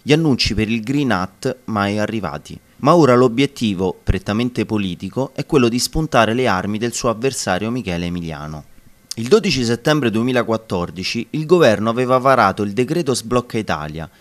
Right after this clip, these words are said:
che toglieva alle regioni e dava a Roma il potere di rilasciare le autorizzazioni per le nuove attività di ricerca ed estrazione di idrocarburi nel Mediterraneo. Immediatamente la Puglia, guidata da Michele Emiliano,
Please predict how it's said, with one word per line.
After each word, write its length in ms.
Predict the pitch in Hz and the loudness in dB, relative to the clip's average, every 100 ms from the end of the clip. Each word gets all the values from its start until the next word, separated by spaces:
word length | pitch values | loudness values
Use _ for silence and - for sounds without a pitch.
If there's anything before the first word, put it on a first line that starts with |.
| _ | _
che 160 | - - | -10 -2
toglieva 400 | 175 175 147 117 | 0 2 4 4
alle 200 | 117 123 | 4 2
regioni 600 | 139 127 127 101 95 95 | 0 0 0 0 0 -4
e 120 | - 85 | -6 0
dava 280 | 120 107 | 2 4
a 40 | 98 | 2
Roma 420 | 95 85 85 107 - _ | 0 -2 -2 -4 -8 _
il 160 | 147 156 | -6 6
potere 400 | 190 170 120 110 | 6 6 2 2
di 100 | 113 | -2
rilasciare 580 | 127 131 131 - 107 101 | -2 -4 -4 -2 -2 0
le 80 | |
autorizzazioni 840 | 107 113 135 131 147 147 135 110 107 | -2 -2 -6 -4 -4 -2 -2 -2 -2
per 180 | 120 123 | -4 -4
le 100 | 139 | -2
nuove 240 | 131 98 | 0 0
attività 420 | 101 113 123 117 | -2 -4 -4 -2
di 100 | 95 | -4
ricerca 460 | 101 104 107 101 - | -6 -4 -4 -4 -6
ed 80 | 92 | -6
estrazione 800 | 101 - 113 - 101 92 104 123 - _ | -6 -6 -6 -6 -6 -4 -6 -8 -18 _
di 140 | 131 | -4
idrocarburi 600 | 160 160 165 185 113 92 85 | 0 0 0 -2 0 -2 -2
nel 160 | 90 | -4
Mediterraneo. 840 | 92 92 95 107 95 78 76 78 71 - - | -4 -6 -6 -6 -6 -10 -10 -14 -16 -20 -4
Immediatamente 760 | 135 180 170 151 139 110 95 110 | 2 6 6 6 4 2 0 0
la 140 | 127 | 0
Puglia, 460 | 135 107 85 87 - | 2 0 -2 -6 -6
guidata 500 | - 90 107 127 123 | -10 -4 2 2 2
da 120 | 107 | -2
Michele 520 | 104 104 131 127 113 107 | -2 -2 0 0 0 -2
Emiliano, 720 | 104 104 101 90 85 98 127 | -2 -4 -2 -4 -2 -4 -6